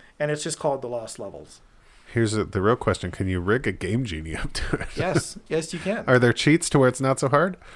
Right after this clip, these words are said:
Speaker 1: Yes.
Speaker 2: Okay.
Speaker 1: You, you, infinite, infinity lives, nothing
Speaker 2: Okay.
Speaker 1: affects you when it hits you. All those things work, too.
Speaker 2: Have you found it to be hard?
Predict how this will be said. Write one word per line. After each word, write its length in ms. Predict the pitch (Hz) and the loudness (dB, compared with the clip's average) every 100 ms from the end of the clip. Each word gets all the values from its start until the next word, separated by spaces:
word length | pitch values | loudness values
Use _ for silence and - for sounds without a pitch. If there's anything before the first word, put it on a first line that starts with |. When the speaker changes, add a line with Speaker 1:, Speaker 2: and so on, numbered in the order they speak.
| - - | -16 0
Speaker 1:
Yes. 400 | 202 185 - - | 0 2 -4 -6
Speaker 2:
Okay. 380 | 151 170 151 120 | -4 4 4 4
Speaker 1:
You, 100 | 160 | 2
you, 60 | 202 | 0
infinite, 400 | 185 190 214 208 | 2 4 4 4
infinity 460 | 196 180 214 202 190 | 2 0 2 2 2
lives, 420 | 175 165 175 165 | 4 4 4 0
nothing 260 | - - 165 | 0 0 0
Speaker 2:
Okay. 60 | |
Speaker 1:
affects 280 | 156 160 160 | 0 -2 -2
you 40 | 160 | -4
when 80 | 147 | -4
it 60 | |
hits 220 | 135 151 156 | -4 -4 -4
you. 300 | 143 147 143 | -4 -4 -6
All 140 | - 143 | -4 -2
those 200 | 143 143 | -2 -4
things 300 | 143 135 131 | -6 -8 -8
work, 220 | 131 127 | -10 -8
too. 120 | 127 | -2
Speaker 2:
Have 160 | 110 117 | 2 6
you 120 | 127 | 6
found 280 | 120 131 131 | 6 4 4
it 100 | 123 | 2
to 100 | - | 0
be 220 | 123 123 | 4 6
hard? 400 | 117 120 147 185 | 6 6 4 2